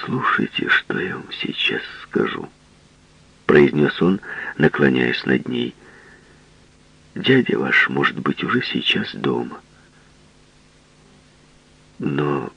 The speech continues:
придете, не говорите ему, что вы были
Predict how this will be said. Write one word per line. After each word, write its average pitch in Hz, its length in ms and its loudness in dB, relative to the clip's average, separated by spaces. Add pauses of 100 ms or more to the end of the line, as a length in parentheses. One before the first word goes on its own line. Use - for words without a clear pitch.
(540)
придете, 60 720 -4 (1300)
не 58 220 2
говорите 67 720 0
ему, - 280 -8
что - 340 -4
вы 65 180 -4
были 64 440 -6